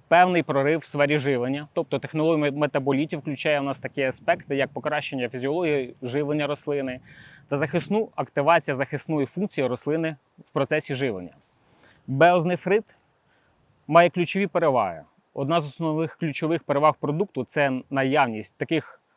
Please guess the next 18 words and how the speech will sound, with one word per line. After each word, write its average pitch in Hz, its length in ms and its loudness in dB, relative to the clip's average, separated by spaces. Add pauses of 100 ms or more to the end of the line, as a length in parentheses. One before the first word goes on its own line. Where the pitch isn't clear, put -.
(160)
прод-, 156 280 -2
е, 135 80 -2
елементів, 139 640 0
як 123 160 -2 (200)
нікель, 160 460 0 (880)
кобальт 151 420 4 (140)
та 151 80 6
молібден 143 440 2
в 151 60 -10
складі 143 280 0
продукту, 135 560 -4 (200)
враховуючи 135 580 0
те, 185 140 2
що - 140 -6
додаємо 151 640 0 (340)
окремо 151 400 2
біостимуляторну 135 720 -2
частину. 104 460 -8